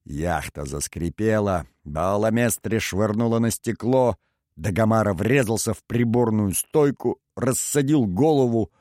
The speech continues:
но едва цепель перестала трясти, и Винчер, и Каранима вернулись к окну. Что?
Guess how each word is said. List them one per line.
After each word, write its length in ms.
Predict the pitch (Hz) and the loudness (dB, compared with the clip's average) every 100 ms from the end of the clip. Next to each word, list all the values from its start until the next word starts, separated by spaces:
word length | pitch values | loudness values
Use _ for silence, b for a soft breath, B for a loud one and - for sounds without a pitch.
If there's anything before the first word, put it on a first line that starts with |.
| _ - | _ -2
но 140 | 127 | 2
едва 340 | 131 156 160 | 2 4 2
цепель 360 | - 156 151 123 | 2 0 2 0
перестала 540 | 131 120 - 127 120 | 0 -2 0 0 0
трясти, 460 | 104 110 113 - 131 | 0 -2 -4 -4 -6
и 180 | - 110 | -2 0
Винчер, 480 | 107 143 120 123 113 | 2 2 2 0 -2
и 180 | 131 | -4
Каранима 500 | - 110 110 123 120 | -4 0 2 4 2
вернулись 520 | 107 104 101 98 90 - | 2 0 0 0 -2 -4
к 60 | |
окну. 340 | 90 - 71 - _ _ | -8 -6 -8 -10 _ _
Что? 360 | - - 113 | -4 0 0